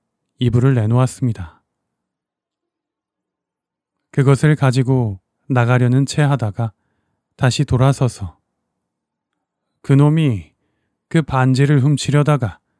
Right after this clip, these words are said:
아까운 목숨까지 없애었는데 이 다음에 그걸로 원혼이나 되어 나오면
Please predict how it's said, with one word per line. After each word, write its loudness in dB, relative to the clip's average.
아까운 0
목숨까지 0
없애었는데 -2
이 -2
다음에 0
그걸로 2
원혼이나 2
되어 0
나오면 0